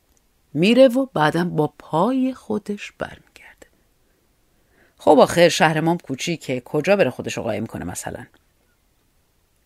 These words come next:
همان موقعی که آقای وکیل دادگستری داشت برای من توضیح می‌داد،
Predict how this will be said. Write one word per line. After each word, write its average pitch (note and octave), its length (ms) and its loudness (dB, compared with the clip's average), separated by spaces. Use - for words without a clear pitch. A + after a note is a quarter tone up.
همان D#4 320 2
موقعی F#3+ 340 0
که G3 160 -6
آقای D#3 260 -2
وکیل D#3 380 -6
دادگستری B2+ 680 -4
داشت B2 260 -4
برای B2+ 280 -4
من A#2 160 -8
توضیح A#2+ 420 -10
می‌داد، C#3+ 420 -4